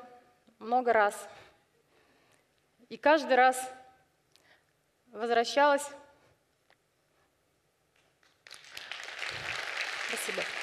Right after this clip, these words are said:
Потому что мне было стыдно. Мне было стыдно перед соседями, которые мне доверились, и перед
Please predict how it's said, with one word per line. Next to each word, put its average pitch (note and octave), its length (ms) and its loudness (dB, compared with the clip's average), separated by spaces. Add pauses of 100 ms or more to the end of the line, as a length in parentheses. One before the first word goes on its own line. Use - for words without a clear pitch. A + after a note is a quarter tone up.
(3000)
Потому B3 280 2
что C4+ 140 -2
мне B3 140 2
было A3+ 200 6
стыдно. F3 500 -4 (1900)
Мне A#3+ 160 0
было C4+ 180 8
стыдно B3+ 300 0
перед B3 220 -6
соседями, D4+ 480 0
которые A#3+ 340 -2
мне G#3+ 160 -6
доверились, F#3 640 -4
и F3 80 -8
перед F#3 380 -8